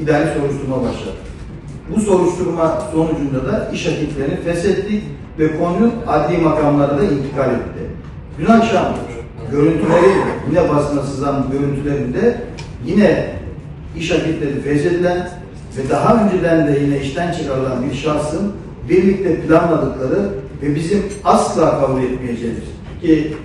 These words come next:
benim yirmi yıldır kendi evimde de can dostlarım, hem ke-, kedim hem köpeğim, iş yerimizde, belediyemizde yine barınaktan sahiplendiğimiz iki tane kedimiz, e, Mars devamlı benim masamda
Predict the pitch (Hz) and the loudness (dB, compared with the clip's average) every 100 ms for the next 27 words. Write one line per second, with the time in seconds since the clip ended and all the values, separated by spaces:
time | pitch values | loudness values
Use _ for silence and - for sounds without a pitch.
0 | - - 143 151 156 139 147 165 156 135 | -14 -14 -4 2 2 4 2 4 4 4
1 | 120 139 139 139 139 135 131 131 127 156 | 0 -2 -2 0 0 2 0 0 2 0
2 | - - 135 135 131 123 127 123 139 135 | 0 -4 -2 -2 -2 -4 -4 -4 -2 -2
3 | 135 127 - - 127 120 139 139 135 131 | -2 -4 -6 -8 -6 -4 -4 -4 -4 -4
4 | 120 120 127 - - - - 160 156 - | -4 -4 -4 -4 -8 -10 -8 -4 -2 4
5 | 156 151 143 135 135 139 143 143 143 139 | 6 6 2 2 4 4 4 6 6 2
6 | 143 147 - - - - 147 139 139 143 | 0 -2 -2 -8 -12 -4 0 2 4 4
7 | 143 139 160 151 135 131 135 139 135 135 | 2 2 -2 -4 -2 -2 0 -2 -2 -2
8 | 135 135 - - - - - 180 160 139 | -2 -2 -6 -10 -12 -10 -2 0 2 2
9 | 127 135 131 127 143 - - - - - | 0 -2 -2 -2 -2 -4 -10 -14 -14 -12
10 | 127 120 120 127 143 143 - - 143 135 | -6 -6 -4 0 2 2 -2 -4 -2 0
11 | 131 120 127 139 135 123 117 123 123 131 | 0 0 -2 -2 -4 -4 -6 -4 -4 -2
12 | 131 | -4